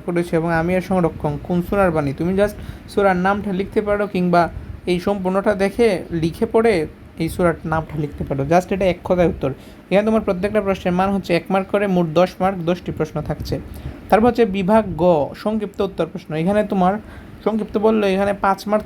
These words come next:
থাকছে প্রতিটা প্রশ্নে। প্রত্যেকটা প্রশ্নের মান হচ্ছে পাঁচ মার্ক করে, মোট পঁচিশ মার্ক, পাঁচটি প্রশ্ন থাকবে। যেমন এখানে প্রথম প্রশ্নটা দেখো একটু, "আল্লাহ গাফুরুন" অর্থ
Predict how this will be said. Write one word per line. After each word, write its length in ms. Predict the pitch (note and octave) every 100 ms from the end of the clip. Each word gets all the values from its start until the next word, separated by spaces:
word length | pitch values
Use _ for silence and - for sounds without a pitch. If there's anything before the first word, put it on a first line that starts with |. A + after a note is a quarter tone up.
| -
থাকছে 240 | F3+ E3+
প্রতিটা 360 | - E3+ E3 E3
প্রশ্নে। 480 | E3 D#3+ - F#3 B3 - - -
প্রত্যেকটা 400 | E3+ G3+ - G3+
প্রশ্নের 460 | F#3+ F3+ - F3+
মান 260 | E3+ F#3 F#3+
হচ্ছে 240 | G3 -
পাঁচ 200 | - E3 -
মার্ক 160 | F#3+ F3+
করে, 140 | G3
মোট 180 | F3+ F3 -
পঁচিশ 300 | F3+ - G3+ F#3
মার্ক, 180 | F3 F#3 -
পাঁচটি 280 | F3 -
প্রশ্ন 320 | F#3 F3 - D#3+
থাকবে। 400 | D#3+ - E3 - - - - - - -
যেমন 160 | G#3+ G#3+
এখানে 260 | A3 A#3+
প্রথম 360 | A3+ G#3 A3 A3
প্রশ্নটা 400 | A3+ G#3+ F#3+ F3+
দেখো 240 | D#3+ D#3+
একটু, 280 | D#3 - F3 -
"আল্লাহ 720 | F3 F3+ F3+ F#3+ G3+ G#3+ A3 B3 - - - F#3
গাফুরুন" 400 | F3+ A3+ A3 G3
অর্থ 280 | E3 -